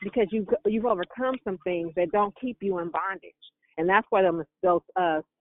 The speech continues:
restraints come from. You know, people get restraining orders. I used to say it, and people would say, "Oh, girl, you don't do that." Yes, you do. If you really understand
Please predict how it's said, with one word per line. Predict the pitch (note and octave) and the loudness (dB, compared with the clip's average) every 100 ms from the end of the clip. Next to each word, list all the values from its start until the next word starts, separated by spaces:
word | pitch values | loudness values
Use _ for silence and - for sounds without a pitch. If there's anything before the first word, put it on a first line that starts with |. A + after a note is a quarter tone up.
| _ _ | _ _
restraints | E3 E3 - B3+ C#4 - | -6 -2 2 4 2 -4
come | G#3 E3 | -6 -6
from. | - F3 F3+ | -4 -4 -2
You | |
know, | F#3 | -4
people | G#3+ A#3+ G#3+ | -6 -6 0
get | G3 F3+ | 0 0
restraining | E3+ - A3+ A3 | -2 0 0 2
orders. | E3+ D#3+ D#3 - _ _ _ _ | 0 -4 -6 -12 _ _ _ _
I | F#3+ | 2
used | A#3+ D4+ | 2 0
to | G3+ G#3 | -4 -4
say | C4 D4 | -4 -2
it, | B3+ | 0
and | G3 | -2
people | C4 B3 | -6 -6
would | F#3+ F#3+ | -6 -6
say, | A3 F#3+ | -4 -4
"Oh, | A#3 | -4
girl, | B3 D#4+ | -4 -2
you | E4 | -2
don't | F4 G#3+ | -2 -2
do | F3+ | -2
that." | F3+ F3+ | 0 0
Yes, | G#3 C#4+ - | 0 -2 -4
you | C4+ | -8
do. | A3 D4 | -4 -2
If | - | -2
you | G#3 | -2
really | A3+ C#4 B3+ | 0 0 -2
understand | B3+ A#3 - B3+ A3+ | -6 -6 -4 -2 -2